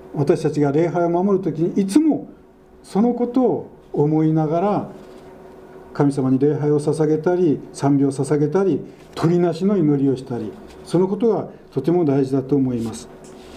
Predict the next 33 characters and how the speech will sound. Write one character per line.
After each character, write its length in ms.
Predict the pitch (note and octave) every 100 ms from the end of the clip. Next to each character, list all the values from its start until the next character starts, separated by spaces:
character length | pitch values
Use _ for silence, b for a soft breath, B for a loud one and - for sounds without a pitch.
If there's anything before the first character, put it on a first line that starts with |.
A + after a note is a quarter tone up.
| B B B B B
で、 80 | D3+
多 280 | F3+ A#3 D4
く 120 | D4
の 80 | F#3
人 220 | - -
は 80 | C3
で 80 | A2+
す 120 | -
ね、 280 | C#3 B2+ F#2+ - B B B B B - - - -
な 160 | E3
か 180 | G3+ A#3
な 140 | C4 C4+
か 160 | C4
こ 140 | B3 A3+
の 100 | A3+
こ 140 | A3
と 160 | A3 F3
を 100 | C#3+
認 260 | C#3+ G3
め 160 | F#3+ F#3+
る 140 | F3+
こ 140 | E3 D#3+
と 120 | E3
が 140 | C3+
で 140 | A#2+ B2+
き 100 | F3+
ま 160 | F3
せ 140 | - D3
ん。 100 | -
か 240 | - C#4+
え 60 | C#4
っ 20 |
て、 500 | - - F3 B2+